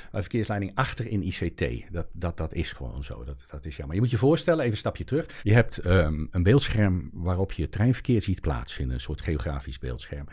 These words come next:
Daarnaast heb je een beeldscherm, eh, waarin het spoorboekje verwerkt zit. Want dat is wat we uit moeten voeren, waar iedereen het over heeft. Eh,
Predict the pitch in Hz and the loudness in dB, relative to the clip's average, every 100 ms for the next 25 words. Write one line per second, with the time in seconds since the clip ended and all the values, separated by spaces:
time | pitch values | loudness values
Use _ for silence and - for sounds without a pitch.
0 | - - - 90 131 170 - 107 80 71 | -14 -12 -2 0 2 0 0 0 0 0
1 | 71 65 - 82 107 - - - - 87 | 0 -2 -2 -2 -2 -6 -14 -16 -6 -2
2 | 87 92 92 90 - - 180 107 87 - | 2 2 2 0 -2 4 6 8 6 0
3 | 71 73 73 67 - 73 - 80 - 98 | -4 -2 -2 -2 -4 -6 -4 -6 -2 2
4 | 131 98 - 69 95 101 104 170 - 78 | 2 2 -2 -2 0 2 2 -2 -4 -2
5 | 82 67 67 71 82 73 73 71 85 82 | -2 -2 -4 -4 -4 -2 -4 -4 -6 -4
6 | 76 71 73 78 - - - - - - | -2 -2 -2 -2 -4 -12 -16 -16 -16 -8